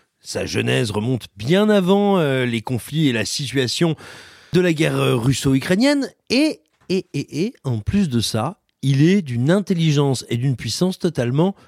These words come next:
inattendue. Tout simplement parce que donc nous sommes en mille neuf cent trente-huit, les purges staliniennes vont bon train, et nous suivons un homme qui ne s'en est jamais rendu compte alors qu'il est au cœur de la purge. Un soldat qui vit,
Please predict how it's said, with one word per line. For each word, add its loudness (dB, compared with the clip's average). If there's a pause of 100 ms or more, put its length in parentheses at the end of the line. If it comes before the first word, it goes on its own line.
(260)
inattendue. -4 (300)
Tout -2
simplement 2
parce -6
que 2
donc -2
nous 0
sommes 2
en -2
mille -2
neuf -6
cent -6
trente-huit, 0 (260)
les 2
purges 0
staliniennes 0 (160)
vont -10
bon 2
train, -6 (540)
et 0
nous 4
suivons 0 (240)
un -2
homme -4
qui -2 (380)
ne 4
s'en 0
est -2
jamais -2
rendu 0
compte 0
alors 0
qu'il 4
est 2 (260)
au 4
cœur 0
de 2
la 0
purge. -10 (340)
Un 2
soldat 0 (220)
qui 4
vit, 2